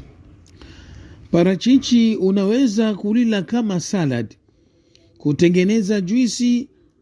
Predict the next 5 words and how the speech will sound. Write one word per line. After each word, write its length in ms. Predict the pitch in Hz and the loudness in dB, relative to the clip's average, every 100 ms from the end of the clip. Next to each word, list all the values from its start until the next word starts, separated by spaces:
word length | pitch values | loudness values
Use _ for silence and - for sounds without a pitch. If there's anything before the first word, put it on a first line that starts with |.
| _ _ _ _ 214 | _ _ _ _ -2
au 460 | 240 240 220 208 294 _ _ _ | 0 2 0 -4 -12 _ _ _
kulipaka 680 | 180 175 160 220 254 240 208 | 0 0 0 -2 -2 -2 -4
kwenye 300 | 202 190 185 | -2 -2 -2
mkate. 600 | 165 196 147 - 120 101 - - - _ _ 139 | -2 -2 -2 -2 -4 -6 -14 -20 -20 _ _ -4
Je, 580 | 147 170 139 113 101 | 4 4 4 0 -6